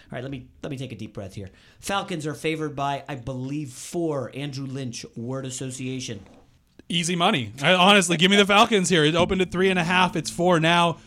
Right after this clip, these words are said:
Speaker 2: This probably ticks up over five. I loved the Browns this year in a weird way. It's like a, it's like the little brother that you wanna cheer for, but for whatever reason just can't stop getting in trouble.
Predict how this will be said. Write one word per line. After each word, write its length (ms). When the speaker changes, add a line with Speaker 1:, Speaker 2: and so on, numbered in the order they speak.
Speaker 2:
This 120
probably 280
ticks 280
up 180
over 240
five. 640
I 220
loved 320
the 80
Browns 380
this 180
year 160
in 80
a 40
weird 240
way. 220
It's 160
like 140
a, 100
it's 100
like 120
the 80
little 180
brother 320
that 160
you 80
wanna 160
cheer 300
for, 280
but 140
for 80
whatever 300
reason 280
just 220
can't 300
stop 340
getting 300
in 100
trouble. 540